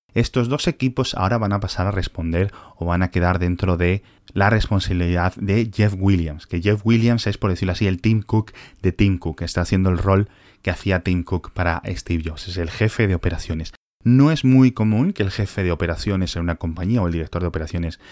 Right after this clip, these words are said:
en una compañía lleve este tipo de ramas de diseño, pero también es cierto que la mayoría de empresas no son Apple y la mayoría de empresas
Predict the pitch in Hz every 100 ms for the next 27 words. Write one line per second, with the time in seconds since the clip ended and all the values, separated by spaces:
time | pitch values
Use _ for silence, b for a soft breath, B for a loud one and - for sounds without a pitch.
0 | B B 90 90 87 90 82 85 90 90
1 | 80 b b b 107 107 120 120 208 262
2 | 113 - 101 104 101 95 98 95 92 92
3 | 95 160 147 139 147 113 113 120 135 -
4 | 120 120 104 98 95 95 104 104 101 98
5 | 95 - 113 95 107 - 101 - 98 98
6 | 95 - 90 90 78 - 78 80 80 82
7 | 82 85 92 92 90 87 90 87 95 95